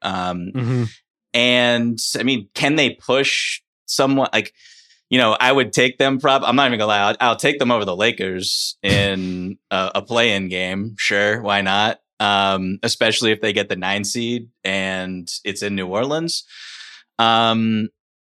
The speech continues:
Speaker 2: You can't go into
Speaker 1: beyond
Speaker 2: New Orleans and expect them to just l-,
Speaker 1: <laughs>
Speaker 2: roll
Speaker 1: It's,
Speaker 2: over.
Speaker 1: it's exa-, you know this well, Justin. You know this
Speaker 2: <laughs>
Speaker 1: well. That's, that's a hot house. It's
Speaker 2: Yeah.
Speaker 1: tough to win, to win basketball games there.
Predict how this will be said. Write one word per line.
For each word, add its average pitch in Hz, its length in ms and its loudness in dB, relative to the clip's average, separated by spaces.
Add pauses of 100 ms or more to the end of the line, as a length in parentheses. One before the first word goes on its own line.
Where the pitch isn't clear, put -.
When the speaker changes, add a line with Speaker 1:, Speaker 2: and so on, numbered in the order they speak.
Speaker 2:
You 143 100 -2
can't 190 220 2
go 180 120 6
into 180 100 6
Speaker 1:
beyond - 180 6
Speaker 2:
New 165 60 4
Orleans 170 400 2
and 135 60 0
expect - 480 -2
them 151 180 2
to 147 80 2
just 139 340 -2
l-, 147 140 -2
Speaker 1:
<laughs> - 40 -8
Speaker 2:
roll 160 600 4
Speaker 1:
It's, 139 120 0
Speaker 2:
over. 123 220 0
Speaker 1:
it's - 380 -2
exa-, 127 420 2
you 143 140 2
know 226 140 4
this 190 200 2
well, 127 460 4
Justin. 107 300 -4
You 220 100 4
know 180 140 6
this 156 180 4
Speaker 2:
<laughs> - 0 -
Speaker 1:
well. 123 220 4
That's, 123 220 4
that's 151 220 4
a 160 100 4
hot 131 200 2
house. - 560 -2
It's - 80 2
Speaker 2:
Yeah. 143 140 4
Speaker 1:
tough 190 300 4
to 147 80 4
win, 120 340 0 (180)
to 160 120 0
win 139 200 6
basketball 113 380 2
games 101 180 -4
there. 104 160 -2